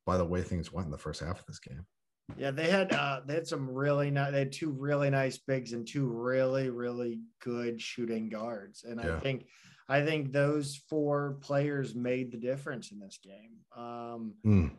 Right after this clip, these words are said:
Speaker 1: absolutely.
Speaker 2: it, it was, uh, <sighs> the, uh, uh, Deon-, first of all, let, let's just get right to DeAndre Jones, 'cause my
Speaker 1: Yeah.
Speaker 2: goodness, uh, this dude was setting Chaifetz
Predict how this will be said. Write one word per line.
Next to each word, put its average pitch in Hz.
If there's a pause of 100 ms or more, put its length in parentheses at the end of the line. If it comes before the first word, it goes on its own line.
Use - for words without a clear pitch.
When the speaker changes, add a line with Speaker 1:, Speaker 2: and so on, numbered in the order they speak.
(100)
Speaker 1:
absolutely. 82
Speaker 2:
it, 135
it 135
was, 131
uh, 120 (760)
<sighs> -
the, 127
uh, 143 (440)
uh, 196
Deon-, 175
first 190
of 170
all, 147
let, 208
let's 240
just -
get 147
right 127
to 127
DeAndre 113
Jones, 101
'cause 156
my 180
Speaker 1:
Yeah. 131 (240)
Speaker 2:
goodness, 120 (420)
uh, 131
this 170
dude 185
was 170
setting 151
Chaifetz 139